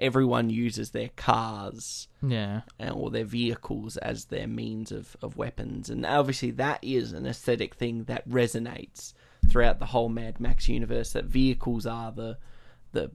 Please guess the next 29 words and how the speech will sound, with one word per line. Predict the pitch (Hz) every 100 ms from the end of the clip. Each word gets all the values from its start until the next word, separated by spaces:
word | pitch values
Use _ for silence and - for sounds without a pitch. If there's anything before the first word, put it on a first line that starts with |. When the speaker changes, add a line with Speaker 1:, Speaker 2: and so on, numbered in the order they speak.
| -
Speaker 1:
the | -
weapon | 120 131 - 127
of | 107 -
choice | 147 135
Speaker 2:
Yeah, | 120 113 113
it's | 117
a | 123
Speaker 1:
in | 123
Speaker 2:
ve-, | 135
Speaker 1:
this | 127 123
dystopian | 143 131
Speaker 2:
vehicular | 127 120 175 139 135 123
slaughter | - - 135 123 123 120 117 113
and, | 110 110
and, | 110 113 113 113 -
um, | 120 107
combat | - - 117 110 104 107
and | -
all | 117 117
of | 113
that. | - 120 - - - -
It | 160
must | 262 -
Speaker 1:
Yeah. |
Speaker 2:
be | 302
a | 190
theater | - 131 127 113
thing, | - 110
because | 120 - 123 117 -